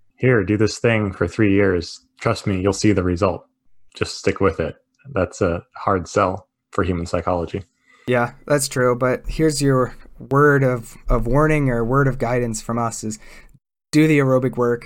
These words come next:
Speaker 2: as soon as you can, because when you develop that system, it doesn't really go away.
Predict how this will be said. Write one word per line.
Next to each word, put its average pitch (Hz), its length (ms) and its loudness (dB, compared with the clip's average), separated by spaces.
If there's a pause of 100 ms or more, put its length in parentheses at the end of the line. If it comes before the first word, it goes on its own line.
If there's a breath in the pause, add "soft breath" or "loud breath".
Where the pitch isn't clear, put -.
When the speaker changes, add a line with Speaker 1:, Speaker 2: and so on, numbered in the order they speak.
Speaker 2:
as 120 140 -6
soon 123 160 -4
as 117 140 -4
you 123 80 -4
can, 110 440 -6 (140)
because 123 260 -4
when 135 160 2
you 135 140 4
develop 127 400 0
that 170 140 0
system, 180 420 0
it - 280 -12
doesn't 127 280 -2
really 147 220 2
go 120 180 0
away. 107 460 -2